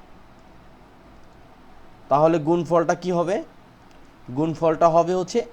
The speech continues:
একুশ, একুশ বাই চার গুণ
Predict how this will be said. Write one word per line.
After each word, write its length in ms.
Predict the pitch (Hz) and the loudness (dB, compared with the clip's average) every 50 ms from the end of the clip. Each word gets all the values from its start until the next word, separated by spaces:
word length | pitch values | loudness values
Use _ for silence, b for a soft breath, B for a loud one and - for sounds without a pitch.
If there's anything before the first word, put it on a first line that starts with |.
| - - - - | -16 -20 -12 -4
একুশ, 760 | - 151 156 147 - - 185 196 214 262 262 - - - - - - - - - - - - - - - - - - - - - - - - - - - - - - - - - - - - - - - - - - - - - - - - - - - - - - - - - - - - - - - - - - - - - - - - - - - | -2 -2 -2 -2 -4 -6 -6 -6 -4 -6 -6 -8 -12 -14 -16 -20 -20 -20 -20 -20 -20 -20 -20 -20 -20 -20 -20 -20 -20 -20 -20 -20 -20 -20 -20 -20 -20 -20 -20 -20 -20 -20 -20 -20 -20 -20 -20 -20 -20 -20 -20 -20 -20 -20 -20 -20 -20 -20 -20 -20 -20 -20 -20 -20 -20 -20 -20 -20 -20 -20 -20 -20 -20 -20 -20 -20 -20 -20 -20 -20 -20 -20 -20 -20 -8 -4
একুশ 540 | 143 151 156 156 - 196 220 214 - - - 147 139 | -4 -4 -4 -4 -4 -4 -4 -4 -4 -6 -8 -4 0
বাই 220 | 143 143 139 143 139 139 - | 0 0 2 0 -2 -4 -2
চার 340 | - 156 147 147 156 170 214 285 - - - - - - - - - - - - - 117 117 123 | 0 2 4 6 6 6 4 2 -2 -8 -20 -20 -20 -20 -20 -20 -20 -20 -20 -20 -20 -16 -6 -2
গুণ 400 | 185 226 233 175 143 151 196 | 0 2 2 2 0 0 -4